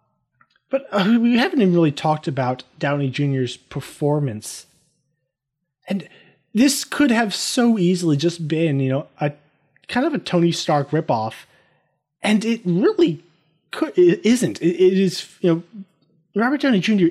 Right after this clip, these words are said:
is just a phenomenal actor, and he creates, even though they're both, uh, you know, eh, super, you know, ahead of their time super geniuses who are, you know, who are also, you know, nar-, narcissistic jerks and, <laughs> you know, think way too highly of themselves.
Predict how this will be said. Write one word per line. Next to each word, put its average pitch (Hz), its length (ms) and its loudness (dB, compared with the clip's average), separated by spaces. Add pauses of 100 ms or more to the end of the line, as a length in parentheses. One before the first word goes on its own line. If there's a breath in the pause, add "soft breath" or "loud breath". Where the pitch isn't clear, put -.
is 190 240 2
just 147 520 -2
a 165 140 2
phenomenal 135 720 -2
actor, 156 380 -6
and 123 180 -4
he 165 200 2 (560 soft breath)
creates, 185 460 0 (280)
even 220 220 2
though 196 140 6
they're 175 140 4
both, 185 560 2
uh, 175 40 4
you 151 260 2
know, 143 280 0
eh, 165 200 -2 (100)
super, 175 560 0 (100)
you 160 80 -2
know, 147 40 2
ahead 151 300 0
of 165 80 -2
their 160 120 2
time 156 320 -2
super 208 300 -2
geniuses 135 500 -2 (600 loud breath)
who 196 140 4
are, 262 100 0
you 196 80 2
know, 143 140 2 (160 loud breath)
who 196 100 2
are 170 120 4
also, 156 280 2
you 139 120 4
know, 139 180 2
nar-, 139 180 -4 (200)
narcissistic 143 500 -4
jerks 131 420 -4
and, 123 320 -6 (280 loud breath)
<laughs> 127 240 -8
you 202 100 2
know, 147 140 4
think 151 320 0
way 156 220 0
too 147 160 0
highly 156 240 2
of 147 60 0
themselves. 131 420 -4